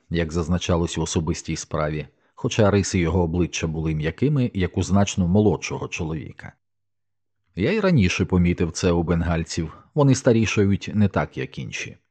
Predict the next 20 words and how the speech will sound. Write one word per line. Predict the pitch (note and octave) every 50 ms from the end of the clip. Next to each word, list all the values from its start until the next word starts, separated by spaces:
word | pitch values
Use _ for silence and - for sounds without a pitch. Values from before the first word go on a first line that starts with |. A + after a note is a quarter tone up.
| _ -
Обличчя | G#2 G2 F#2+ G2+ F#2 - - G2 F2+
залишаються | E2+ F#2+ F#2 F#2 - - F#2 E2+ E2 D#2+ - - F2
молодими, | E2 E2 E2+ F2 F2+ F2+ B2+ D#3 A#2 E2 D#2+ D2+ - - _
а | - F#2+ F#2 F2+ F#2 F2+
черевця | - - - G3+ G#3 - E2 C#2+ - - - D2+
стають | - - - C#3 D3 F3 F#3+ E3 -
круглішими, | - - E3 B2 B2 A#2+ G#2+ G2 - - - G2 G2 F#2 - -
тож | - A2 F#2+ E2+
легше | G2+ G2 G2 F#2+ F#2 - - G2 F#2
визначити | F2 F#2 F2+ D#2+ F#2 F2+ - - F2 - F2+ F2
вік | F2 F#2 F2 - F#2+
людини | F#2 F2 D#2+ F#2+ F#2 E2 E2+ E2 E2 -
не | G#2 G2+ F#2 F2+
за | D#2+ F2+
сивим | - - - C#3 C#3 G#2 E2+ D#2+
волоссям, | D#2+ F2 E2+ D#2+ E2 D#2 - - E2 D#2 D2+ -
а | - B2 B2+
за | A2 G2+ G#2+
обхватом | G2 F#2+ - - - F#2+ F#2 F2 E2+ - F2+ F2 F2+
живота. | F2+ D2+ F2+ E2+ D#2+ E2 - - - -